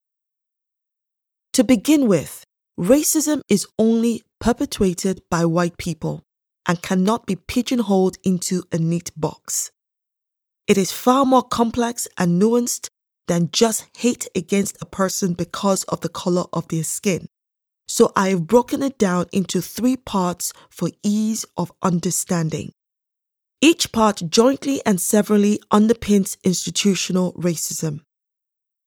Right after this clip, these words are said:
This means each part is equally responsible for racism perpetuated by white people, which has a deeply nuanced and layered history. This is why narratives of ethnic minorities, particularly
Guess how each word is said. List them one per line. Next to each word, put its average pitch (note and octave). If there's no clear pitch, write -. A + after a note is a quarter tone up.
This D#3
means F3
each C#4
part F3+
is -
equally B3+
responsible G#3+
for G#3+
racism F3+
perpetuated F#3
by F3
white D#3+
people, E3+
which A3
has G3+
a F3+
deeply A#3+
nuanced A#3+
and F3+
layered F3+
history. -
This F#3
is F#4+
why G3
narratives A3
of -
ethnic A#3+
minorities, F3
particularly F3+